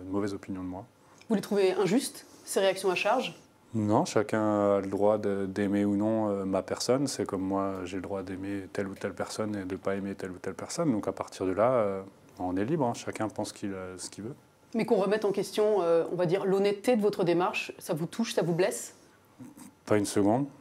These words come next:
Speaker 1: Ben, j'ai toujours été honnête, j'ai toujours dit les choses. C'est peut-être moi qui viens d'un milieu où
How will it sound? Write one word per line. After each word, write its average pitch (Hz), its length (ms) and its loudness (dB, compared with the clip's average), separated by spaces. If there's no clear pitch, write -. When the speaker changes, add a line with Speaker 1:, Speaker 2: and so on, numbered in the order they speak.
Speaker 1:
Ben, 104 260 2
j'ai 98 240 0
toujours 104 300 4
été 101 160 0
honnête, 107 260 0
j'ai 101 80 -2
toujours 101 300 -4
dit 98 160 -2
les 95 140 -2
choses. 120 220 2
C'est 98 140 -8
peut-être - 240 -8
moi 107 260 4
qui 98 200 -2
viens 101 240 2
d'un 101 120 0
milieu 98 280 2
où 104 160 0